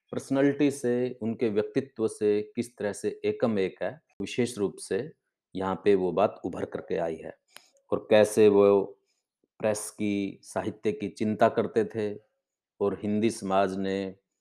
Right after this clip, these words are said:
उनको क्या दिया, उर्दू समाज ने, उर्दू साहित्य ने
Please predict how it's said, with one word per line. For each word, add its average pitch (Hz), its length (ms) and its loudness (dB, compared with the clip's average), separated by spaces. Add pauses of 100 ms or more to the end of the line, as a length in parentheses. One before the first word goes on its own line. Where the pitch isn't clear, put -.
(360)
उनको 98 260 -4
क्या 101 300 2
दिया, 98 680 2 (600)
उर्दू 101 260 -4
समाज 95 420 -2
ने, 95 440 -6 (420)
उर्दू 101 260 -4
साहित्य 101 500 -2
ने 95 400 -4